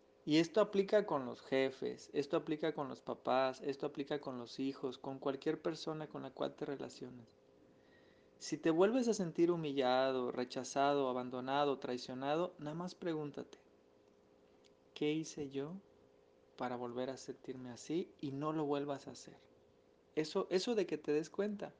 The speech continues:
ya no lo vuelvas a hacer. Eso, este, este es un ejercicio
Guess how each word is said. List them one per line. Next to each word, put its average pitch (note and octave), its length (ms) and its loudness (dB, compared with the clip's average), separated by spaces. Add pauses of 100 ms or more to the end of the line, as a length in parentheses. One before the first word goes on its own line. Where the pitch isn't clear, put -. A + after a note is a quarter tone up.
(520)
ya D3 200 0
no D#3 140 -4
lo D3 120 0
vuelvas C3 440 -6
a - 40 -14
hacer. F3+ 300 -18
Eso, G#3+ 340 0
este, - 460 -4
este G3+ 240 -2
es B3 120 -2
un A#3 120 2
ejercicio A3 720 -2